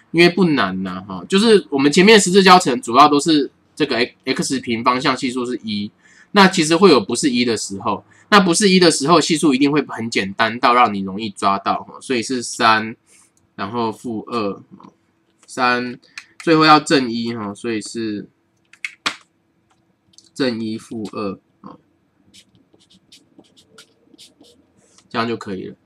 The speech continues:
好，所以它其实是，不是，那它不是 X 哈，它是 A，所以这边是 A，这是 A，这是 B，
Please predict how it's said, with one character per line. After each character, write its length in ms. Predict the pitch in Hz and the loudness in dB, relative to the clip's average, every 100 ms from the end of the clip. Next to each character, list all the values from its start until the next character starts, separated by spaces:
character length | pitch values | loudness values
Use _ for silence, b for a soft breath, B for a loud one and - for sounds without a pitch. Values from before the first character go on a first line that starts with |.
| b b b | b b b
好， 200 | - - | -18 -6
所 160 | - | 0
以 40 | 156 | 2
它 180 | 160 143 | 2 0
其 220 | - 120 | -4 -8
实 200 | 123 123 | -6 -8
是， 440 | - 151 131 117 _ _ _ _ _ _ | -2 0 0 -4 _ _ _ _ _ _
不 80 | 120 | -14
是， 460 | 139 131 117 104 _ - _ | -8 -6 -6 -10 _ -20 _
那 160 | 165 156 | -4 0
它 80 | 151 | 0
不 120 | 135 | -2
是 140 | 156 | -6
X 680 | 107 - 143 131 - 113 98 | -6 -6 -6 -8 -8 -10 -12
哈， 220 | 104 95 _ _ _ b b b b - | -14 -20 _ _ _ b b b b -12
它 80 | |
是 180 | 127 - - | -12 -12 -2
A， 340 | 143 147 180 _ | 0 0 -4 _
所 180 | - | -4
以 60 | 143 | 0
这 100 | 160 | 2
边 260 | 151 147 151 | 2 2 0
是 800 | 160 151 135 127 123 117 107 - _ _ - | -2 0 0 -4 -4 -6 -6 -10 _ _ -4
A， 320 | 139 143 143 | 0 0 0
这 160 | 147 135 | -4 -6
是 160 | 127 _ _ _ _ - | -8 _ _ _ _ -6
A， 280 | 123 123 - _ _ - _ _ _ _ - | -6 -6 -10 _ _ -20 _ _ _ _ -12
这 100 | 131 | -10
是 120 | 131 | -10
B， 340 | - 120 127 | -6 -6 -6